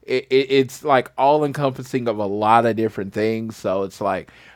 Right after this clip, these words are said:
don't try to inner focus on one of the things. Just like, "Oh, they're trying to present a better product that can go for everyone and not just that."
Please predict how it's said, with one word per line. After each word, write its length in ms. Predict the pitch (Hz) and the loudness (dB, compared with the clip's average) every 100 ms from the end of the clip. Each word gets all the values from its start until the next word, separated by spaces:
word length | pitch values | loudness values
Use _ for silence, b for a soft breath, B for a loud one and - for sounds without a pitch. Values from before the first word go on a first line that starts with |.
| B 95 | B 0
don't 220 | 127 135 | 0 0
try 200 | 127 123 | 2 2
to 160 | 117 110 | 4 0
inner 240 | 113 117 | -2 -4
focus 500 | - 110 107 117 - | -2 -2 -2 -6 -6
on 420 | - 98 95 92 | -4 -2 -2 -4
one 280 | 95 110 110 | 0 0 0
of 280 | 107 107 104 | 0 2 2
the 120 | 101 | 0
things. 440 | 98 107 110 113 98 | -2 -2 -2 -4 -6
Just 240 | 98 - | -8 -2
like, 260 | 101 95 - | 0 0 0
"Oh, 380 | 214 190 104 - b b b b - | 4 4 2 -6 b b b b -4
they're 120 | 113 | -4
trying 340 | - 131 117 | 0 2 2
to 60 | 113 | 0
present 380 | - 104 104 98 | -6 -6 -4 -4
a 40 | |
better 240 | 92 87 87 | -4 -4 -6
product 560 | - - - _ _ _ _ _ _ _ _ _ _ _ _ - | -6 -6 -8 _ _ _ _ _ _ _ _ _ _ _ _ -2
that 200 | 110 101 | 2 2
can 220 | 104 98 | 0 -2
go 340 | 98 101 95 95 | 2 4 4 0
for 420 | - 98 92 - - | 0 0 0 -2 0
everyone 760 | 113 101 98 82 76 58 - - | 0 2 -4 -6 -12 -14 -16 -10
and 120 | 90 | -6
not 200 | 80 69 | -6 -6
just 260 | - - - | -12 -14 -8
that." 240 | - | -8